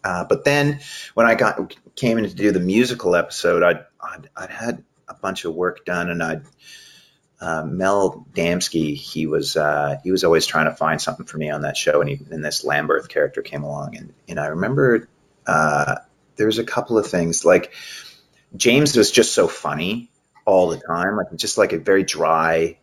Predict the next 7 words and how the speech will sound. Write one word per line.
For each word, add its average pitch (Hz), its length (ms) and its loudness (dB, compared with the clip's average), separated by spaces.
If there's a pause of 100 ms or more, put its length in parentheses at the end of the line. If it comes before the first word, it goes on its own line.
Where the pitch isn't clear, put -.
(280)
um, 76 520 -10 (520)
and 73 360 -10
very 127 200 0
encouraging. 92 500 -2
Everybody's 113 320 2
very 82 160 2
supportive, 82 640 0